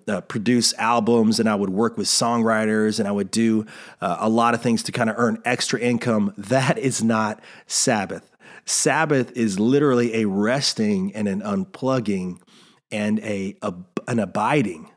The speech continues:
with Jesus. And so if you're just, you know, doing more work on an extra day that, uh, isn't with your normal nine-to-five, that's not a great way to <laughs> Sabbath. So what I really try to do now is be super intentional, turn down meetings, uh,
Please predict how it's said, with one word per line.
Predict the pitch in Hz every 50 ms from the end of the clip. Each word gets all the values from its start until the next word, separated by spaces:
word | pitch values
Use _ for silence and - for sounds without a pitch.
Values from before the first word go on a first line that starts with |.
| _ -
with | 101 95 87
Jesus. | - - 110 120 113 98 98 90 90
And | 101 95
so | - - 127 113
if | - -
you're | 123 131
just, | 120 131 127 - - - - - - - - - 113 110 -
you | 120 120 117
know, | 104 101
doing | 98 123 135 131 127 127 123 123
more | 123 127 135 147 151 151
work | 131 120 120 120 120 113 -
on | 120 120 117
an | 110 107 107 107 - _ -
extra | 127 135 - - - 123
day | 104 120 120 117 117 117 110
that, | 101 113 107 104 - - - - - - -
uh, | 80 87 85 -
isn't | 127 143 143 127 127 117 110 - - -
with | 113 120 120 101
your | 104 107
normal | 107 117 135 156 156 139 117
nine-to-five, | 104 104 101 101 98 98 - - 98 95 98 95 95
that's | 113 117 127 - -
not | 151 139 127 - - - - - -
a | - 117
great | 104 90 107 110 113 113 117 104
way | 104 113 113
to | 101 101
<laughs> | 98 - -
Sabbath. | - 104 - - 87 92 92 -
So | - - 113 104 101 - - - - - - - -
what | - 117 139 135
I | 139
really | 123 113 123 135 139 131 135
try | - 147 131
to | 120 120
do | 104 113 117
now | 107 113 113 113 110 107
is | 104 92
be | 90 110 110 104 107 -
super | - - - - - 143 143 143 135 127
intentional, | 117 117 110 104 - 120 113 113 107 - 110 107 107 104 101
turn | 101 - - 139 135 139 135
down | 127 127 120 117 113 107
meetings, | 107 107 107 104 104 104 101 101 - - - - - - - -
uh, | - 87 87